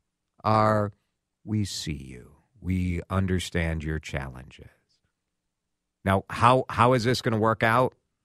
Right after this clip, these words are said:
in ten years? I don't know. Another texter, "My daughter and I talk or text daily. It may be just us, but I like the connection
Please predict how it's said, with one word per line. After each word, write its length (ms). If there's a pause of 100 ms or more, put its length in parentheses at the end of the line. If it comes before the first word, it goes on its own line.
(340)
in 460
ten 220
years? 520 (180)
I 100
don't 140
know. 80 (720)
Another 260
texter, 400
"My 200
daughter 380
and 100
I 160
talk 400
or 80
text 380
daily. 500 (960)
It 120
may 160
be 160
just 300
us, 220
but 120
I 120
like 240
the 100
connection 600